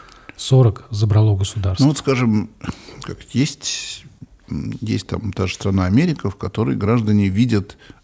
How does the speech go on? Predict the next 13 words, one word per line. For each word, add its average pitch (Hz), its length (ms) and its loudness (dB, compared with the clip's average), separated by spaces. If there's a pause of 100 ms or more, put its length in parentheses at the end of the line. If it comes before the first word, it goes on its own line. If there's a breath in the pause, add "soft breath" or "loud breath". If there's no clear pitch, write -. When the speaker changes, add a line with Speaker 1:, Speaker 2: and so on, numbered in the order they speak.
Speaker 2:
гораздо 107 380 2
лучше, - 600 0
как - 200 -8
они 92 220 0
платят 92 340 -6
свои 95 220 -4
налоги. 104 460 -4
Например, 98 500 -2 (460 loud breath)
там 95 240 -4
вещи, 95 280 -4
связанные 98 400 0
с - 80 -2
образованием, 101 800 0